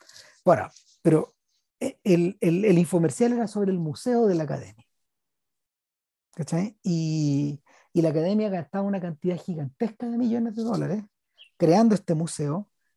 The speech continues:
para convertirlo en una atracción de Los Ángeles, en algo que esté dando plata permanente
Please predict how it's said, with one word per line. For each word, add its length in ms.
para 200
convertirlo 840
en 140
una 160
atracción 500
de 100
Los 200
Ángeles, 540
en 160
algo 220
que 80
esté 180
dando 300
plata 240
permanente 720